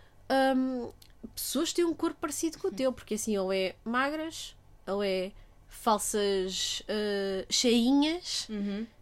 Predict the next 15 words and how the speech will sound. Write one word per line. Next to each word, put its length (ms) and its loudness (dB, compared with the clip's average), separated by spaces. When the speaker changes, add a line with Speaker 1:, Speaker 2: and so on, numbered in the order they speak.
Speaker 1:
que 80 2
é 40 0
sempre 280 2
uma 160 4
miúda 520 4
perfeitamente 520 -2
normal. 680 2
Speaker 2:
Yeah. 300 -4
Speaker 1:
Pronto, 320 -8
bem 180 -6
feita. 460 -8
Speaker 2:
Yeah. 260 -10
E 100 6
honestamente, 600 2
pá, 260 0